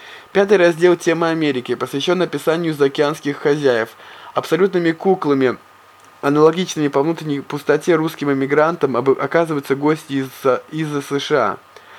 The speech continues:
Понятие «разбогатевшая на войне страна», постоянно употребляемое по отношению к Америке в советской печати, породило разбогатевшего человека, довольно с-,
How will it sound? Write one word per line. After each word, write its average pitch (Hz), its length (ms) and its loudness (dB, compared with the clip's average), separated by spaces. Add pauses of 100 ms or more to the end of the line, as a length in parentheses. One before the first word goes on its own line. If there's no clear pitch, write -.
(260)
Понятие 160 540 2
«разбогатевшая 147 840 2
на 139 120 0
войне 147 320 0
страна», 151 520 0
постоянно 156 520 0
употребляемое 143 640 2
по 131 120 -2
отношению 139 420 -4
к - 60 -4
Америке 156 380 0
в 123 40 -4
советской 143 340 -2
печати, 127 540 -2 (340)
породило 147 420 4
разбогатевшего 147 800 0
человека, 143 640 0 (380)
довольно 170 400 2
с-, 160 80 -16